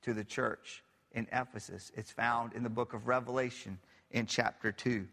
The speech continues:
And in Revelation chapter two, what we have here, uh, in this book, the Apostle John i-, is seeing this revelation, okay, of the reality, all right? And, and, and he is seeing this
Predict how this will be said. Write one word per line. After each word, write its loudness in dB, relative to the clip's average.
And 0
in 4
Revelation 4
chapter 4
two, 4
what 2
we 2
have 4
here, 2
uh, 8
in 2
this 2
book, 6
the 4
Apostle 4
John 6
i-, 0
is 2
seeing 4
this 2
revelation, 4
okay, 4
of 6
the 6
reality, 4
all 6
right? 4
And, 0
and, 2
and 2
he 4
is 2
seeing 2
this 0